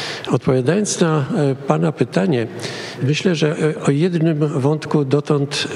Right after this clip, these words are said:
e, nie wspomniano, właśnie międzynarodowym, mianowicie odwilży w Czechosłowacji. Bo to jeszcze nie zostało poruszone. Otóż ten ruch społeczny młodej inteligencji, studentów,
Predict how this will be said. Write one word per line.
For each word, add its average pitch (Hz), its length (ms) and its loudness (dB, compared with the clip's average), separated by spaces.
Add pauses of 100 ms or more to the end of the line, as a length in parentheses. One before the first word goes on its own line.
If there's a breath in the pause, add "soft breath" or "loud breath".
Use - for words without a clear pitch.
e, 143 40 4
nie 127 300 2
wspomniano, 123 840 0 (300 loud breath)
właśnie 160 320 2
międzynarodowym, 143 840 2 (540 loud breath)
mianowicie 139 500 2
odwilży 160 460 0
w - 60 -4
Czechosłowacji. 143 880 0 (440)
Bo 117 100 2
to 190 100 2
jeszcze 196 240 2
nie 180 140 2
zostało 127 400 2
poruszone. 110 540 0
Otóż - 600 0
ten 185 180 2
ruch 170 220 -2
społeczny 151 680 0 (600 loud breath)
młodej 135 460 0
inteligencji, 131 720 0
studentów, 127 840 0